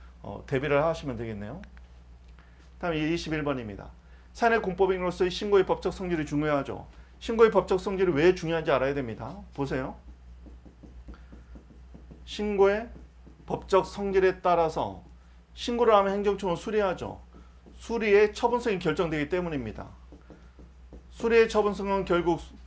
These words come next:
수리 거부가, 수리 거부에 대한 취소 소송을 제기할 때, 취소 소송을 제기하면 대상적 격에서 수리 또는 수리 거부의 처분성이 문제가 되는 거죠.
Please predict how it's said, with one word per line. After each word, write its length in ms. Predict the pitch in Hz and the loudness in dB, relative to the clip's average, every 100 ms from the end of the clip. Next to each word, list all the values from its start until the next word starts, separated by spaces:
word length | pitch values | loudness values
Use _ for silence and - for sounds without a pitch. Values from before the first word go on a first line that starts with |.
| - - - | -20 -20 -20
수리 460 | - - 240 240 | -12 -4 -2 -2
거부가, 760 | - 147 156 175 180 190 220 - - - - - - - - - - - - - | 2 4 4 2 0 2 2 -2 -16 -20 -20 -20 -20 -20 -20 -20 -20 -20 -20 -20
수리 580 | - 220 214 180 104 - - - - - | -12 -6 -2 -2 -2 -8 -20 -20 -20 -6
거부에 440 | - 151 180 190 | 4 6 10 10
대한 380 | 175 180 156 113 - - | 8 2 0 -4 -14 -18
취소 500 | - - 240 233 233 | -10 -6 -2 4 6
소송을 340 | 226 214 196 170 | 6 0 0 -2
제기할 400 | 160 147 156 147 | -2 -2 -2 -4
때, 300 | 113 151 254 - - - - - - | -6 -6 -12 -18 -20 -20 -20 -20 -18
취소 480 | - - 226 226 226 | -10 -6 -2 4 4
소송을 300 | 220 214 214 | 4 2 0
제기하면 540 | 180 175 175 170 120 - | 0 0 0 0 -4 -2
대상적 440 | 156 175 190 185 | -2 0 -2 -2
격에서 640 | 185 175 165 175 117 196 - - - - - - - - | 0 0 0 -2 -6 -8 -16 -20 -20 -20 -20 -20 -20 -10
수리 380 | - 233 170 | 0 2 2
또는 260 | - 214 208 | 2 0 0
수리 220 | 208 220 | 0 2
거부의 300 | 202 196 196 | 4 4 2
처분성이 360 | 208 233 226 202 | 0 -2 -2 -2
문제가 280 | 160 156 143 | -2 -2 -4
되는 160 | 135 | -4
거죠. 300 | 127 107 101 | -6 -8 -12